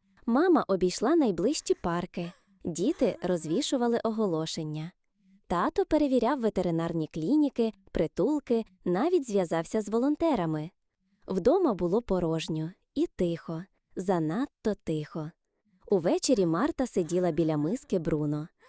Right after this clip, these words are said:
Вона стояла повна, недоторкана. «Він завжди псує нам нерви»,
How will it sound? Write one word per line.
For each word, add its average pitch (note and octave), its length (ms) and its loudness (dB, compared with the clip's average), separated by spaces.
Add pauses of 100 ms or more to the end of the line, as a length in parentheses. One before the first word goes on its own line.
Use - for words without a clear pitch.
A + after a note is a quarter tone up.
(180)
Вона A#3 340 0
стояла A3 520 -2 (100)
повна, D#3 460 0 (120)
недоторкана. E3+ 960 -2 (640)
«Він A#3+ 200 4
завжди A3+ 460 2
псує A3 400 0
нам G#3 200 4
нерви», E3 460 -2